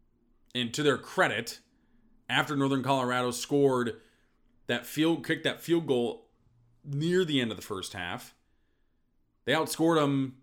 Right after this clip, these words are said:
thirty-one to seven after that, and then tacked on another touchdown at the end by Deion McIntosh for good measure.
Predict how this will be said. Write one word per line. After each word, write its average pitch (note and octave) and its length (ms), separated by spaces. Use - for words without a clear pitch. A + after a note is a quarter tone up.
thirty-one D3+ 800
to C3 60
seven B2 360
after E2 220
that, D#2+ 260
and A#2+ 120
then A#2+ 140
tacked B2+ 340
on A#2 140
another A#2 240
touchdown A2 460
at - 60
the A2+ 100
end A2 100
by G#2+ 140
Deion G#2 260
McIntosh G2+ 540
for G2 140
good F#2 180
measure. G#2+ 300